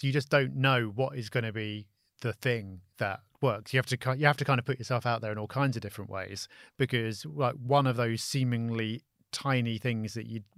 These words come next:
ten things you did that day, that is, like, the ones that the other person sees and picks up on, and there's no way of knowing what it's gonna be, so you just kind of have to do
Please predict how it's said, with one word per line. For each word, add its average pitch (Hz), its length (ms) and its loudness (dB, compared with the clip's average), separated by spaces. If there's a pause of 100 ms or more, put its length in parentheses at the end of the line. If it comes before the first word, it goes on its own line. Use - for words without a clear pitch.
ten 151 280 2
things 131 160 2
you 120 60 -2
did 127 180 0
that 123 200 2 (140)
day, 131 480 4 (480)
that 131 200 6
is, 127 80 2
like, 120 200 2
the 123 200 -6
ones 123 360 2
that 120 120 -6
the 123 80 -2
other 117 160 0
person 120 340 -2
sees 120 480 0
and 113 300 -4
picks - 280 -6
up 127 180 0
on, 127 200 4
and 127 200 2 (400)
there's 151 160 6
no 185 120 4
way 156 120 6
of 143 60 2
knowing 147 200 4
what 135 80 4
it's 123 100 0
gonna 127 120 2
be, 131 140 2
so 117 120 -2
you 110 40 -2
just 120 140 -2
kind 120 180 0
of 110 60 -4
have 113 180 -4
to 120 100 -4
do 113 520 0